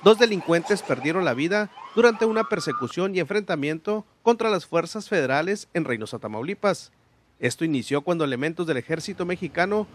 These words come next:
observaron a personas armadas que iban a bordo de una camioneta pick-up blanca de reciente modelo. Al tratar de detenerlos,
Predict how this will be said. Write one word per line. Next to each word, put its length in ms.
observaron 580
a 80
personas 480
armadas 480
que 120
iban 200
a 60
bordo 300
de 40
una 140
camioneta 380
pick-up 400
blanca 480
de 140
reciente 400
modelo. 420
Al 140
tratar 320
de 80
detenerlos, 760